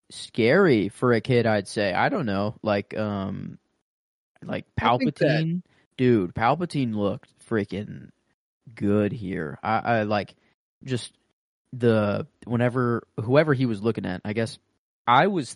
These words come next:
Speaker 1: thinking that these were captured Jedis or, um,
Speaker 2: Hmm.
Speaker 1: just people that had high M counts.
Speaker 2: It could, and
Speaker 1: Um,
Speaker 2: it could be. I don't think that's a bad idea. Um,
Speaker 1: Hmm.
Speaker 2: Order
Speaker 1: Okay.
Speaker 2: sixty-six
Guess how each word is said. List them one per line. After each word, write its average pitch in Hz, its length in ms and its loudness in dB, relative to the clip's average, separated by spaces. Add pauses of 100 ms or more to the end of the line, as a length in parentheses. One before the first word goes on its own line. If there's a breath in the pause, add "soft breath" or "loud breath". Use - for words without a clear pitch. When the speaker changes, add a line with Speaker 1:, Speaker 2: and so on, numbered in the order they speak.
(100)
Speaker 1:
thinking 107 500 -6 (120)
that 113 200 -2
these 123 260 -2
were 123 140 -2
captured 120 1000 -4
Jedis 107 960 -2
or, 101 580 -4 (400 soft breath)
um, 95 760 -4 (340)
Speaker 2:
Hmm. 107 180 -12 (440)
Speaker 1:
just - 320 -2 (280)
people 139 360 -2
that 107 200 0
had 117 400 2
high 110 380 2
M 110 220 -2
counts. - 520 -14 (260)
Speaker 2:
It 202 160 -2
could, - 260 2
and 185 120 2
Speaker 1:
Um, 247 80 4
Speaker 2:
it 233 100 0 (100)
could 302 220 0
be. 214 320 2
I 135 120 0
don't 277 160 2
think 247 140 0
that's 220 180 2
a 202 40 4
bad 190 240 6
idea. 180 520 2 (480 soft breath)
Um, 113 680 0 (420)
Speaker 1:
Hmm. 123 220 -8 (480)
Speaker 2:
Order 175 240 4
Speaker 1:
Okay. 165 100 2
Speaker 2:
sixty-six 151 560 0